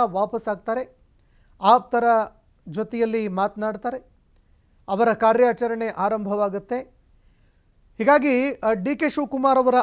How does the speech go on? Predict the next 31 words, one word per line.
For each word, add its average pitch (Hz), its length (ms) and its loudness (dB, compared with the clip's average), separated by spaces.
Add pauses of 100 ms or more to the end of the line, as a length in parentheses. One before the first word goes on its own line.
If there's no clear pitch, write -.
ಆಪ್ತರ 247 420 2 (320)
ಒಂದು 220 340 -4
ಮುಂದಿನ 226 420 -2
ನಡೆ 190 600 -2
ತೀವ್ರವಾಗಿ 220 520 -6
ಕುತೂಹಲ 208 380 -10
ಮೂಡಿಸ್ತಾ 202 440 -8
ಇದೆ. 214 400 -10 (880)
ಡಿ 240 160 0
ಸಿ 262 140 -6
ಎಂ 240 220 0
ಡಿ 233 120 -2
ಕೆ 254 160 -4
ಶಿ 240 220 -6
ಅವರ 226 200 -2
ಆಪ್ತರ 233 640 -2
ಕಡೆಯಲ್ಲಿ 214 680 -4 (580)
ಅತ್ತ 247 180 2
ಸಿ 262 240 2
ಎಂ 294 200 0
ಅವರ 277 180 2 (120)
ಆಪ್ತರು 233 460 0
ಕೂಡ 226 340 -8 (480)
ಮತ್ತೊಂದೆಡೆ 220 560 -4
ತಮ್ಮದೇ 226 480 -2
ರೀತಿಯಲ್ಲಿ 220 440 -4
ಅವರು 208 280 -4
ಕೂಡ 214 160 -6
ಸರ್ಕಸ್ 190 480 -8
ಮಾಡ್ತಾ 196 300 -8
ಇದ್ದಾರೆ. 220 260 -6